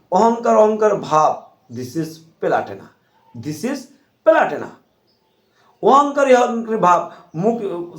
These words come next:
চাহনি দেখি যেন বজায়, মানে, সে যেন একটা বস, সে যেন কাউকে কেয়ার করে না, সে তো এলিট পারসন।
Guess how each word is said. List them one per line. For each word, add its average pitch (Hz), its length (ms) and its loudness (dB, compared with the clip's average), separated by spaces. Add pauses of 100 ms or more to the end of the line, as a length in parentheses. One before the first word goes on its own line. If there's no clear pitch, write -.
চাহনি 220 300 2
দেখি 220 280 0
যেন 226 160 0
বজায়, 202 500 2 (2750)
মানে, 170 300 -2
সে - 220 -6
যেন 226 120 2
একটা 226 500 2 (320)
বস, 262 600 2 (320)
সে 202 180 0
যেন 240 340 2 (220)
কাউকে 285 300 2 (100)
কেয়ার 330 240 4
করে 320 260 4
না, 196 280 -2 (380)
সে - 140 -6
তো 269 60 -6
এলিট 196 420 4
পারসন। 294 460 0